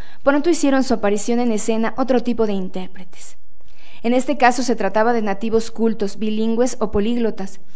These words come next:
conocedores de la cultura y las costumbres locales,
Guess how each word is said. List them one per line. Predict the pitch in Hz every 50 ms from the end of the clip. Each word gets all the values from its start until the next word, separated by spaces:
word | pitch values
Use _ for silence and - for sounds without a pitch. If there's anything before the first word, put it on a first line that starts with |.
| - - - - - -
conocedores | - 226 220 233 226 240 226 240 247 285 269 269
de | 247
la | 226 220
cultura | - 220 208 202 247 262 269 269 247
y |
las | 226 208 214 -
costumbres | 208 202 - - 240 233 240 254 247 220
locales, | 214 196 202 214 202 196 190 202 202 -